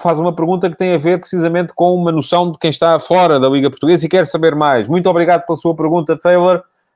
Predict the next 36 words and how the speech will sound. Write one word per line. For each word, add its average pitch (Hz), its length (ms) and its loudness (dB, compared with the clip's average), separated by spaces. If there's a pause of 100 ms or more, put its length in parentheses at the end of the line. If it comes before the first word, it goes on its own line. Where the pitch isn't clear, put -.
(120)
Pergunta-me 196 360 2
o 180 40 0
Taylor, 190 360 2
o 180 60 0
que 220 80 2
é 202 40 0
que 196 80 -4
a 202 40 4
Liga 175 200 2
Portuguesa 170 380 0
de - 80 -12
Futebol 180 320 0
precisa 156 300 -4
de 151 60 -12
fazer 180 400 0
para 170 140 0
melhorar 175 380 2
a 165 60 0
competitividade 175 720 0
entre 165 180 -2
as 151 100 0
equipas, 147 520 -4 (600)
visto 175 260 0
que 196 60 0
o 180 60 0
título 175 280 -2
só 180 180 0
fica 180 240 0
entre 160 340 2
Benfica, 151 440 -2
Porto 151 440 -2
e - 40 0
Sporting? 147 500 0 (1400)
Ah, 151 720 2 (500)
olha, 190 180 4
Taylor, 131 480 2